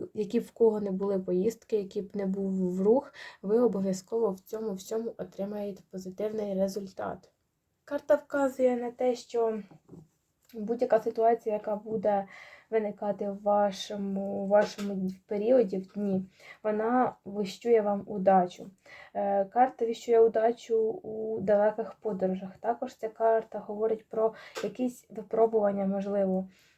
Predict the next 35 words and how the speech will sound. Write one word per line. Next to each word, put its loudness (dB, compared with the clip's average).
Просто 0
не 0
бійтесь -2
випробувати -2
свої -6
сили 2
і -4
ризикнути -4
щось -8
зробити. -4
Період, 2
як -6
то -12
кажуть, 0
боротьби, 6
він 2
обяза-, 2
обов'язково -4
закінчиться -8
для -4
вас 2
миром 0
і -6
успіхом. -6
Всі -6
поїздки 2
будуть -2
вдалі, 2
і -10
ви -2
у 0
всьому -8
досягнете -4
гарних, -8
позитивних -8